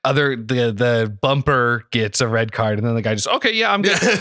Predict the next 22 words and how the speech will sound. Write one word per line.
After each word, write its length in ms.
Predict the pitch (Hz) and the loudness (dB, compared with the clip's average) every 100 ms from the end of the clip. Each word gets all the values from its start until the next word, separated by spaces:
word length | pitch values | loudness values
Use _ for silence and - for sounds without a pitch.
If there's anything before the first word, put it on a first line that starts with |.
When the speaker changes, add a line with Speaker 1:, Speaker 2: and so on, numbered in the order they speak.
| 214 | 2
Speaker 1:
Uh, 220 | 135 123 | 2 2
Speaker 2:
all 60 | 120 | 2
Speaker 1:
pops 220 | 127 131 | 0 2
Speaker 2:
right. 60 | 139 | 2
Speaker 1:
back 120 | 131 | 0
up, 160 | 131 - | 0 0
and 140 | 139 | 2
nobody's 360 | 147 151 143 127 | 2 2 0 0
like, 240 | 120 98 139 | -2 0 0
"Oh, 440 | 151 117 101 92 _ _ _ _ _ _ | 2 0 -2 -6 _ _ _ _ _ _
yeah, 180 | 127 110 | -2 2
that 100 | 110 | 2
was, 180 | 104 - 110 104 | 0 -4 -6 -2
that 100 | 107 | -2
was 160 | 101 - | -2 -4
clearly 340 | 127 113 101 | -2 -2 -2
fake." 300 | 110 107 92 | -2 -2 -2
It's, 180 | - 117 | -2 0
it's 220 | 120 - | -2 -2
Speaker 2:
Obviously, 60 | 95 | -4
Speaker 1:
like, 120 | 85 | -4
Speaker 2:
yeah. 200 | 76 | -6